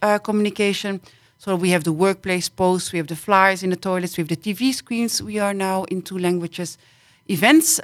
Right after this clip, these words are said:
uh, announcements are also now, uh, by a translator. So we see that, uh,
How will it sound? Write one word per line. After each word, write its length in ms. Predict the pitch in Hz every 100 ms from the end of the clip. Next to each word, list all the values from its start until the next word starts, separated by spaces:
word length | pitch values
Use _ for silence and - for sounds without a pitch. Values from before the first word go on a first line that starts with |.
| -
uh, 380 | 220 220 214 -
announcements 600 | 208 208 196 - 196 180 -
are 160 | 180 180
also 400 | 175 170 - 180
now, 480 | 170 170 165 160 -
uh, 260 | 160 156
by 220 | 147 151 156
a 80 |
translator. 760 | 156 175 170 240 240 233 214 208 _ _ _ _ _ _ - _ _ _
So 240 | - 277 269
we 140 | 247
see 280 | - 262 240
that, 220 | 214 208 -
uh, 320 | - 202 -